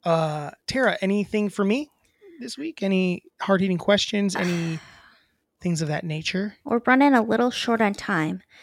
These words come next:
Speaker 2: Uh,
Speaker 1: What time do you gotta leave?
Speaker 2: I gotta be there by six thirty, so I gotta leave in, like, ten minutes.
Speaker 1: All right. Let's be quick.
Speaker 2: Okay. Um, today
Speaker 1: I'll be
Speaker 2: is
Speaker 1: quick.
Speaker 2: Discovery Day.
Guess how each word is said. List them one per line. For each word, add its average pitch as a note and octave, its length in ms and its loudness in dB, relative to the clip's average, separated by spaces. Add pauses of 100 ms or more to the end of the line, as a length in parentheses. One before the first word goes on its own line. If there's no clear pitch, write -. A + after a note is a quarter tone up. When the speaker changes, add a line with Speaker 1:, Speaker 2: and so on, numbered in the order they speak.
(320)
Speaker 2:
Uh, G3 1160 -2
Speaker 1:
What - 140 -10
time G3 140 8
do G3+ 40 8
you G3 40 6
gotta F#3+ 140 8
leave? E3+ 320 6 (600)
Speaker 2:
I A#3 80 0
gotta B3+ 180 4
be A3+ 140 2
there G#3+ 120 2
by F3 120 4
six - 420 -2
thirty, F#3 280 -2
so E3 420 0
I E3 100 -4
gotta E3+ 220 2
leave D#3+ 260 -4
in, D#3 100 -2
like, D3+ 340 -6 (420)
ten F3+ 260 -6
minutes. - 720 -12 (200)
Speaker 1:
All F#3 60 8
right. E3 180 8 (640)
Let's E3+ 120 2
be - 120 0
quick. - 320 -2 (200)
Speaker 2:
Okay. G3+ 280 0 (220)
Um, A3 560 4 (1040)
today C#4 220 2
Speaker 1:
I'll E4+ 80 4
be E4 60 -2
Speaker 2:
is - 80 -2
Speaker 1:
quick. D4 120 -2
Speaker 2:
Discovery G#3+ 560 0
Day. - 320 -10